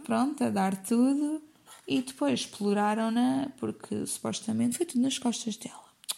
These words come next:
Ela e a Kris não sabiam nada da sex tape. Não sabiam nada, foi tudo nas costas dela. Mas eu acho que a Kylie Jenner é uma oportunista, mas pronto,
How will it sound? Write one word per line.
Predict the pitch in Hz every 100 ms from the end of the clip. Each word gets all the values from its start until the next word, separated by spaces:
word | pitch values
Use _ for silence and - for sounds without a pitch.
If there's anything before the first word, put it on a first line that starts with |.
| - -
Ela | 233 240
e | 240
a | 247
Kris | - 262 269
não |
sabiam | 262 247 233 254
nada | 247 254
da | 247
sex | 240 220 - -
tape. | - - - - - - - - - -
Não | 262
sabiam | 320 330 349 349
nada, | 370 302 220
foi | 220
tudo | 214 254
nas | 262
costas | 269 247 240
dela. | 196 - - - _ - - - - - - _ _
Mas | 254 254
eu | 240 233
acho | 233 -
que | 226
a |
Kylie | 220 208 214
Jenner | 202 202 196 208 - - _ _
é | 240
uma | 233
oportunista, | 220 - - 220 220 214 214 - - 214 233 - _ _ _ _ _ _ _ _
mas | 233 233 247 -
pronto, | - 294